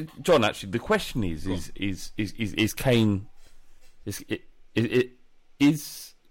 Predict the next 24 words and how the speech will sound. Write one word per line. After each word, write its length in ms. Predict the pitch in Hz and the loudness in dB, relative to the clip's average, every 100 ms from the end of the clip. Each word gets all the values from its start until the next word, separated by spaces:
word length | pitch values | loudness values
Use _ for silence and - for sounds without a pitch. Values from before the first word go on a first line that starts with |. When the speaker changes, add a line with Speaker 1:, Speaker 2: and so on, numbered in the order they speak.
| - | -2
Speaker 1:
will, 220 | 143 185 | 2 2
will 340 | 156 135 156 | 2 6 8
we 140 | 151 156 | 10 8
ever 140 | 143 | 6
see 180 | - 123 | 2 0
Kane 460 | - 127 117 98 - | 0 2 4 2 0
in 80 | 104 | -2
his 120 | 98 | -2
pomp 420 | - - 92 - - - | 0 2 2 -2 -12 -4
at 180 | 95 - | -2 -2
Spurs 380 | - 95 85 80 | 0 2 2 0
again? 380 | 87 92 78 - _ - | 0 0 0 -4 _ -2
Or 380 | 104 98 95 - _ _ _ _ _ _ _ - - | 2 2 0 -4 _ _ _ _ _ _ _ -20 -12
the 80 | 95 | 0
damage 360 | 113 113 107 | 4 4 2
that 120 | 110 - | -2 -4
was 140 | 90 | -4
done 520 | - 113 92 85 92 | 2 6 6 4 2
during 240 | 87 95 92 | 2 2 2
the 80 | |
summer, 480 | 90 110 92 87 87 - _ _ _ _ _ | 0 0 2 0 -2 -6 _ _ _ _ _
does 160 | 107 | -4
it 60 | 101 | -4
create 560 | - 107 104 104 104 | 0 2 6 6 4